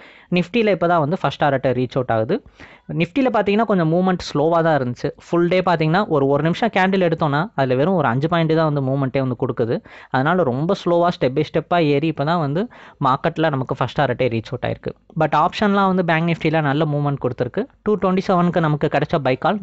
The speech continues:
நல்லா வந்து த்ரீ தேர்ட்டி வரைக்கும் பிரேக் அவுட் ஆயிருக்கு. இதை சப்ஸ்கிரைப் பண்ற டீட்டெயில் தெரிஞ்சுக்கணும்னா WhatsApp பண்ணுங்க. So, இதை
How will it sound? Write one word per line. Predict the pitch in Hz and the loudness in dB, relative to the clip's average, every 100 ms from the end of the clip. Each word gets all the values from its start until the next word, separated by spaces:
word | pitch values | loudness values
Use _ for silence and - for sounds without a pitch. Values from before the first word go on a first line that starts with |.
| 143 | 0
நல்லா | 147 147 | 2 2
வந்து | 135 202 - | 0 -2 0
த்ரீ | 160 160 | -2 0
தேர்ட்டி | 156 135 | 0 2
வரைக்கும் | 117 113 180 220 123 | 0 -2 -4 -4 -4
பிரேக் | 110 113 | -2 -2
அவுட் | 104 | -2
ஆயிருக்கு. | 101 - 101 - - - - - 165 | -4 -6 -12 -12 -20 -20 -20 -6 -2
இதை | 185 - | 0 0
சப்ஸ்கிரைப் | - - 214 202 | -4 -2 0 2
பண்ற | 185 170 | 2 2
டீட்டெயில் | 170 175 160 | 0 0 0
தெரிஞ்சுக்கணும்னா | 147 147 151 139 120 | 0 0 -2 0 2
WhatsApp | 131 - 165 135 | 0 2 -2 0
பண்ணுங்க. | 120 120 196 - - - - | 0 0 -2 -6 -20 -20 -4
So, | - | 0
இதை | 139 | 0